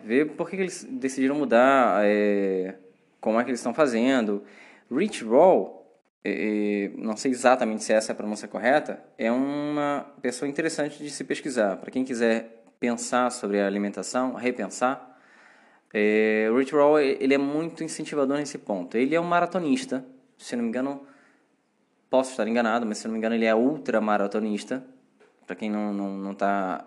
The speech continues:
familiarizado com isso, maratonista você é considerado quando você consegue completar quarenta e dois quilômetros, eh, correndo. O ultramaratonista,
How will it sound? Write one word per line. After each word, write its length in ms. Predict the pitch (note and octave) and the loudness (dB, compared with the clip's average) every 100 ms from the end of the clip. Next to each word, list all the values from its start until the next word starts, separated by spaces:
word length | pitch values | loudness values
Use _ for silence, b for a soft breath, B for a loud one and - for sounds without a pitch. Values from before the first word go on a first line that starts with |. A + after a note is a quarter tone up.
| G2 | -10
familiarizado 720 | - G#2+ G#2+ G2+ G2+ G#2 G2+ | -4 -2 0 -2 0 0 0
com 160 | G2 G2 | -4 -4
isso, 280 | A2+ - - B B B | -4 -6 -14 B B B
maratonista 480 | A2 A2 A#2+ C3 - | -2 0 0 -2 -2
você 640 | C3+ C#3 - C#3+ C#3+ - - _ | -6 -4 -2 0 0 -4 -12 _
é 140 | A2+ G#2+ | -2 -2
considerado 500 | B2+ A2+ A#2+ A#2+ B2 | -2 -4 2 2 2
quando 140 | B2+ | -4
você 140 | B2 B2+ | -4 -6
consegue 340 | B2 B2+ B2 | 0 0 0
completar 360 | B2+ A#2 B2 A#2 | -2 0 0 2
quarenta 300 | B2 B2+ B2 | 2 2 -2
e 40 | |
dois 160 | A#2+ A#2+ | -2 -2
quilômetros, 720 | C3 A2+ G#2+ G#2 G2+ G#2 - B B B B B B B B B B | 0 2 2 -2 -4 -10 -14 B B B B B B B B B B
eh, 520 | - G#2+ G#2 G#2 G#2 G2+ | -4 2 6 6 6 4
correndo. 540 | A#2+ A2+ G2 F#2 F2+ - _ _ | 2 2 0 -2 -6 -12 _ _
O 1000 | A#2 B2+ C3+ C#3+ C#3+ C#3 C#3 C3+ C3 - | 0 4 4 4 2 2 2 2 0 0
ultramaratonista, 1160 | D#3 G3 G3 B2 A#2 A2 A2 G#2+ C3+ E3 A2 G2+ | 2 2 4 4 6 4 2 2 2 2 -2 -4